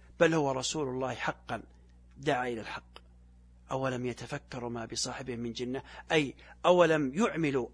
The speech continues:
أفكارهم وينظروا هل في صاحبهم الذي يعرفونه ولا يخفى عليهم من حاله شيء، هل هو مجنون؟ فينظروا في أخلاقه وهديه ودله وصفاته،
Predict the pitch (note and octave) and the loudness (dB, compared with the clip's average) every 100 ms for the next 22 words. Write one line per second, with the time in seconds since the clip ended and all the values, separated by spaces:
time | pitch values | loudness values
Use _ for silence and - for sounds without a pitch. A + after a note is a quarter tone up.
0 | - - - E3 D3+ D#3 F3 - - - | -6 -6 -2 0 0 0 -2 -6 -20 -4
1 | D3 F#3+ G#3 D#3+ C3+ A#2 - - - - | 6 8 8 6 2 0 -6 -20 -16 4
2 | A3 C4 F#3+ G3 - F3 G3 F3+ D3+ D3+ | 6 6 4 2 4 2 2 2 2 2
3 | D3 D3 D3+ C#3+ C#3+ F3+ F3+ D3 C3 C3+ | 0 0 0 0 0 4 4 6 4 2
4 | C#3 D#3+ - C#3 C3+ D3+ C3+ C#3 C3 D#3+ | 2 0 -2 -2 2 0 2 -2 -2 -2
5 | D3 C3+ - C3 - - - - G3 G3 | -2 -2 0 -2 -4 -18 -8 6 10 10
6 | F#3+ D#3+ E3+ F#3 - - - - F3 F#3 | 10 8 6 6 4 -12 -20 -4 6 8
7 | A3+ F#3+ F#3+ E3 E3+ D3 D3+ C#3+ C3 B2+ | 6 4 2 2 -2 -2 0 0 0 -4
8 | B2 B2 D#3 C#3+ B2+ A2+ G2+ - - C3+ | -2 0 -2 -2 -4 -4 -8 -14 -2 0
9 | C#3 D#3+ C#3 C3 C3 B2+ C#3 C#3+ D3 - | 2 2 0 -2 -2 0 -2 2 0 0
10 | A2+ | -8